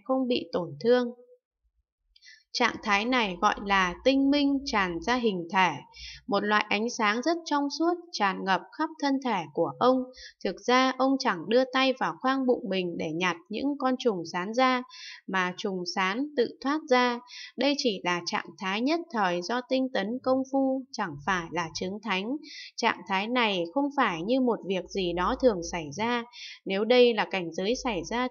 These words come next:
thường xuyên, thì tình huống khác hẳn. Đây không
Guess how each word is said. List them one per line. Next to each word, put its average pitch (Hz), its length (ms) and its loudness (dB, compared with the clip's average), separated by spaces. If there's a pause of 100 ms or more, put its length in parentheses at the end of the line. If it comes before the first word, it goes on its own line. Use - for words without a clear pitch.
thường 190 200 -2 (120)
xuyên, 277 240 4 (440)
thì 185 240 2
tình 190 200 0
huống 196 280 -2
khác 320 280 0
hẳn. 214 160 2 (580)
Đây 247 260 4
không 277 120 0